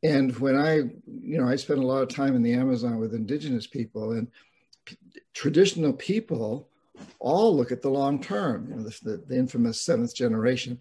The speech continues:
I actually don't know any indigenous people that think seven generations down. Maybe they did, maybe some did, but they'll think two or three generations for sure.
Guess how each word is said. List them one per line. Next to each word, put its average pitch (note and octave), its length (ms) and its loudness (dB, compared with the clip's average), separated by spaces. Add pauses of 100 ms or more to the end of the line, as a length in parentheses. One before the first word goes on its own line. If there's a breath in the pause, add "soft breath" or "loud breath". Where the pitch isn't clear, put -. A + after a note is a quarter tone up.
(180 loud breath)
I G#3 80 4
actually G3+ 220 6
don't D#3 160 6
know C3+ 120 4
any C#3 200 6
indigenous A#2+ 420 2
people B2+ 200 -2
that A2+ 120 -2
think - 200 -4
seven C#3+ 540 0
generations A#2+ 800 -4
down. A#2 380 -4
Maybe C3+ 220 -2
they A2+ 180 -4
did, A2+ 280 -8
maybe C3 240 -2
some B2 400 0
did, A#2 480 0
but - 200 -6 (340 loud breath)
they'll D3+ 120 4
think D3+ 340 0
two D#3+ 200 2
or D3 60 2
three G3+ 280 0
generations A2 640 -6
for A#2 140 -10
sure. B2+ 520 -4